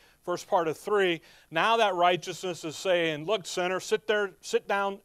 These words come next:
be quiet, and pay attention to what I have done for you." And as the Savior enters the courtroom, he says, "I'm gonna take your sentence and I'm gonna put it on him, and he's gonna take care of it. He's gonna be the guilty." Who should, who is the guilty? We are.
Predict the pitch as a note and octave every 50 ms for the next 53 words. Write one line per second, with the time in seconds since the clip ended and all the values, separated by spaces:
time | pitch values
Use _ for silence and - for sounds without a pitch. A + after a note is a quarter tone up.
0 | _ _ - D3+ G#3 G#3 - - F#3+ F3+ F3+ F3+ F3+ F3+ F#3 F3+ - E3 D#3+ D#3
1 | - - - G3+ G#3 G#3 G3 - - - A3 G#3+ G3+ - - F3+ E3+ E3+ - _
2 | - - _ _ - - E3+ D#3+ E3 D#3+ D#3 D#3 E3+ E3+ D#3 E3+ D#3+ D3 C#3 D3+
3 | D3 D3 C#3+ B2 - - C#3+ B2+ A#2+ A#2+ A2 G2+ G2 F2+ E2 - _ _ _ _
4 | _ _ _ _ _ _ _ _ _ _ - - - C#3+ D3+ D#3 D#3 D#3+ D3+ A#2+
5 | D3+ - - - - G3 G3 G#3 F#3+ D#3+ E3+ D3+ D3+ D3+ E3 F3 F3+ - F3+ E3+
6 | C#3+ - D3 C#3 - - G3 G3+ G#3 G#3+ G#3 F3+ D#3 D3 D3 C#3+ C#3+ B2+ C3 E3
7 | D#3 - - F3 D#3+ D3+ D3+ C3 B2 D3 D#3 F3 G3+ G#3 G3+ F#3+ F3 D#3 - -
8 | F3 E3 C#3+ - - D#3 E3+ G3+ A#3+ A3+ - - - A3+ G#3 F#3 D#3+ D#3 D#3 -
9 | - - _ _ _ _ - - D#3 E3 F#3 F#3 F3+ E3 D#3 - - E3+ E3 D#3
10 | D#3 D3 C#3 C3+ - F#3+ F#3+ E3+ D3+ B2 A2 F#2+ F2 - _ _ _ _ _ -
11 | B2 A2+ B2+ E3+ E3+ - D#3+ D3+ C#3+ B2+ - - C3+ A#2+ A#2+ - - D3 C#3 B2+
12 | A#2 G#2+ F2+ E2+ D#2+ _ _ _ _ _ _ _ _ _ _ _ _ _ - F3+
13 | G3 G#3 F#3 - - E3+ D#3+ C#3+ C#3+ D#3 C3+ C3 B2 A2+ C#3 B2+ A#2+ - - A#2+
14 | G2 - A3 G#3+ - - A3+ A3 G3+ G3+ - C#3+ G#3 A#3 A3+ A3 A3+ G3+ - E3
15 | D3+ D#3 G3 G#3 G3 - - F#3 A#2+ A2 C#3 G3+ C4+ C4 E3+ A#2+ G2 F2 - -